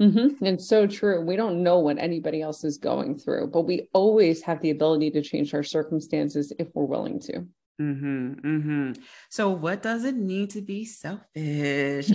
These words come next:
Speaker 1: <laughs>
Speaker 2: Let's dive into that. <laughs>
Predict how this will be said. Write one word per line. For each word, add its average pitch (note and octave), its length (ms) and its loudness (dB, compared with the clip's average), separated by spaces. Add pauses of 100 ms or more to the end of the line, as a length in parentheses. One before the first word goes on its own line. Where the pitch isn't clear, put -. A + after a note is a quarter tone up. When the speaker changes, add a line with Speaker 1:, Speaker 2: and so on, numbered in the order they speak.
Speaker 1:
<laughs> - 120 -12
Speaker 2:
Let's F3+ 260 -2
dive F#3 340 2
into A#3+ 320 2
that. D#3 680 6 (120)
<laughs> - 280 -2